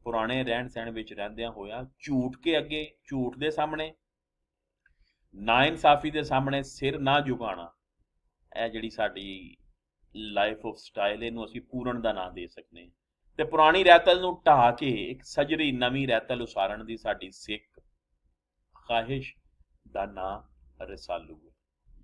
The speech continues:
ਚੌਥਾ ਮਜ਼ਮੂਨ ਭਾਜੜ ਤਖਤ ਲਾਹੌਰ, ਇਹਦੇ ਵਿੱਚ ਨਜਮ ਹੁਸੈਨ ਸੈਯਦ ਨੇ ਸੋਲਵੀਂ ਸਦੀ ਦੇ ਲਾਹੌਰ ਤੇ ਲਾਹੌਰ ਦੇ ਰਹਿਣ ਵਾਲੇ ਤਿੰਨ ਅਜਿਹੇ ਬੰਦਿਆਂ ਦਾ ਜ਼ਿਕਰ ਕੀਤਾ, ਜਿਨ੍ਹਾਂ ਤੋਂ ਅਕਬਰ ਬਾਦਸ਼ਾਹ ਦਾ ਤਖਤ ਵੀ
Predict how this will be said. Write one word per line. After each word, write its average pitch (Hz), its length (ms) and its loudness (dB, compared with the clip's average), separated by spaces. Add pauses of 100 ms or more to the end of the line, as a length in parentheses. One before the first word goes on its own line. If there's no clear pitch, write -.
(200)
ਚੌਥਾ 175 300 8
ਮਜ਼ਮੂਨ 139 560 2 (200)
ਭਾਜੜ 135 420 6
ਤਖਤ 135 360 0
ਲਾਹੌਰ, 110 500 -4
ਇਹਦੇ 139 220 -8
ਵਿੱਚ 151 180 -8
ਨਜਮ 131 260 -2
ਹੁਸੈਨ 131 300 -4
ਸੈਯਦ 113 300 -6
ਨੇ 113 120 -10
ਸੋਲਵੀਂ 131 400 -6
ਸਦੀ 110 280 -10
ਦੇ 117 200 -10 (460)
ਲਾਹੌਰ 113 560 6 (960)
ਤੇ 160 100 0
ਲਾਹੌਰ 143 300 8
ਦੇ 147 140 4
ਰਹਿਣ 147 180 6
ਵਾਲੇ 139 220 4
ਤਿੰਨ 127 420 -2 (1200)
ਅਜਿਹੇ 156 280 6
ਬੰਦਿਆਂ 143 320 4
ਦਾ 143 80 4
ਜ਼ਿਕਰ 127 300 -2
ਕੀਤਾ, 135 300 -2
ਜਿਨ੍ਹਾਂ 135 260 -2
ਤੋਂ 127 140 -4
ਅਕਬਰ 127 220 -6
ਬਾਦਸ਼ਾਹ 113 420 0
ਦਾ 117 100 -6
ਤਖਤ - 440 -4
ਵੀ 101 220 -10